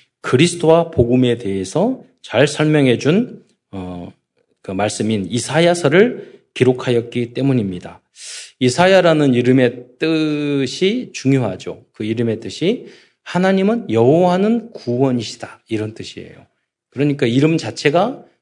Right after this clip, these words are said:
복음적이죠. 어, 그리고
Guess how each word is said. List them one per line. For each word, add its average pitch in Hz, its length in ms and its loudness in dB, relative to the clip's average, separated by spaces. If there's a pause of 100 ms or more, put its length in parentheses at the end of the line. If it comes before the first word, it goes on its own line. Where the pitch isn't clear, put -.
(120)
복음적이죠. 101 880 -2 (920)
어, 117 140 -8
그리고 196 680 0